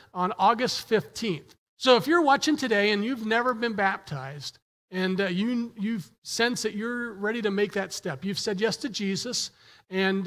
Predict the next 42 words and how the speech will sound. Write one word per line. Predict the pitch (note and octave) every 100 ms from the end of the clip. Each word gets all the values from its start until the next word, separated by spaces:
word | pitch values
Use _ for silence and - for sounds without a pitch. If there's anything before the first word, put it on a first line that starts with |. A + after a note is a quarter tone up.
| G#3
that's, | G3 G3+ -
the | - G3+
Bible | F3+ G3+ A3
tells | F3+ F#3+ G3+
us | A#3 -
this | G3+ -
is | G#3
the | F#3+
next | F3+ G3 -
step | - G#3 G#3+
of | F#3+
obedience. | F#3 D#3 A3+ G3 C3 D3 -
Jesus | F#3+ F#3+ G3 D3
himself | F#3+ - G3 E3
was | F3
baptized. | C3+ D#3 - D#3+ D#3 C3 - - -
Uh, | F3 E3+ - C4
let | C4+ E4+
our, | F4+
talk | A#3+ D4+ E4+
to | F4+
our | D#4
host. | F3 G3+ B3+ A3
Our |
host's | F3+ A#3 -
gonna | B3+ A3+
ask, | A3 G3+ G#3+ - -
you |
know, | A3 A3 - - -
to | -
share | G3 - G#3 G#3
maybe | G#3 G#3
your | G3+
baptism | G#3 A3 G#3+ G#3+ G#3+
story | G3+ - G#3 A3
if | G#3+ G#3
you're |
watching | G3 F#3+ G#3
with | G3 G#3
us | F3+
on | F#3
Facebook. | D3 G3 G3+ - A3 A#3